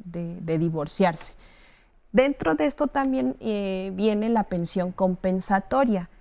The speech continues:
que tiene, es diferente a la pensión alimenticia. La pensión compensatoria tiene que ver más con este tema, ¿no? De, bueno, pues yo ya me quedé en casa, no trabajé. Sí, efectivamente lo decidimos, lo pactamos los dos,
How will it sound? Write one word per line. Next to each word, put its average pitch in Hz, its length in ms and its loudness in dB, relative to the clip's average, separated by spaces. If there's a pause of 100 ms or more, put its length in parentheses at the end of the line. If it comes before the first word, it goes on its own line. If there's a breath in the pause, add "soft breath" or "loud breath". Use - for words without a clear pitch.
(300 soft breath)
que 196 140 0
tiene, 220 420 2
es 240 220 2
diferente 240 520 2
a 233 60 4
la 196 120 4
pensión 190 420 -2
alimenticia. 180 760 0 (300 soft breath)
La 202 120 0
pensión 214 360 2
compensatoria 220 760 -2
tiene 226 340 0
que - 120 -4
ver 196 200 0
más 208 280 -2 (160)
con 208 240 4
este 214 280 0
tema, 196 360 -2
¿no? 185 180 -8
De, 185 280 -2 (340 soft breath)
bueno, 220 320 4 (460)
pues 202 160 4
yo 220 80 6
ya 220 180 4
me 262 140 6
quedé 220 720 4
en 220 120 6
casa, 233 560 2 (300)
no 214 200 0
trabajé. 233 520 4
Sí, 311 240 2
efectivamente 262 720 2
lo 262 80 4
decidimos, 208 480 0
lo 214 80 4
pactamos 220 540 2
los 185 240 2
dos, 247 360 2